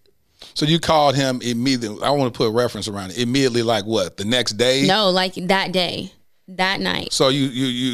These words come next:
Speaker 1: you slept with this guy, and then you
Speaker 2: Mm-hmm.
Speaker 1: called your husband up and told him?
Speaker 2: Yeah.
Speaker 1: That's powerful.
Speaker 2: Yeah.
Speaker 1: Now I understand why he, why, why he stayed. I'm a, this is so good.
Speaker 2: <laughs>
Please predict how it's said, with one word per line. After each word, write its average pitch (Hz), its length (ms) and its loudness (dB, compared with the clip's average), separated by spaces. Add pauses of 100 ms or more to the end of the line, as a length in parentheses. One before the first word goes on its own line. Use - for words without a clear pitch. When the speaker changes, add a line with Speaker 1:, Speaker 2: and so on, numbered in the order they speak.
(280)
Speaker 1:
you 117 60 -4
slept 165 340 0
with 170 120 -4
this 156 200 0
guy, 131 340 2
and 120 160 -4
then 120 100 -2
you 113 100 -2
Speaker 2:
Mm-hmm. - 60 -10 (120)
Speaker 1:
called 135 260 2
your 123 140 0
husband 110 340 -2
up 98 140 -6
and 101 100 -8
told 92 240 -4
him? 92 160 -16
Speaker 2:
Yeah. 175 160 -14 (2250)
Speaker 1:
That's 135 140 -8
powerful. 147 440 -4 (280)
Speaker 2:
Yeah. 123 100 -8
Speaker 1:
Now 160 200 4
I 147 40 4
understand 135 460 0
why 117 200 2
he, 113 280 -4
why, 107 320 0
why 107 200 0
he 104 120 -4
stayed. 95 380 -6 (840)
I'm 185 120 4
a, 220 60 2
this 139 720 0
is 113 80 -6
so 104 180 -2
good. 90 340 -8
Speaker 2:
<laughs> - 60 -6